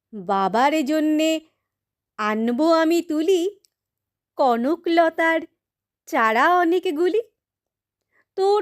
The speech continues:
তরে মা দেব কৌটা খুলি, সাত রাজার ধন মানিক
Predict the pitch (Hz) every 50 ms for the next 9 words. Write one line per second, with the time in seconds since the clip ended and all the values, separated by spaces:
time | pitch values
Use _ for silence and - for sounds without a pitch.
0 | 427 427 - 415 415 392 403 392 392 381 381 392 403 403 403 403 392 - _ _
1 | _ _ _ _ _ _ _ _ _ _ _ - 262 254 233 285 285 269 240 320
2 | 339 330 - 339 330 330 339 320 339 330 320 330 - - 339 285 370 466 - _
3 | _ _ _ _ _ _ _ _ _ _ _ _ _ _ _ _ _ - - -
4 | 294 247 240 254 262 269 285 294 294 _ 294 269 269 247 233 220 233 214 262 269
5 | 269 277 285 277 220 240 - 262 262 277 320 381 453 453 415 381 _ _ _ _
6 | _ _ _ _ _ _ _ _ _ 233 226 233 233 233 226 220 233 269 339 359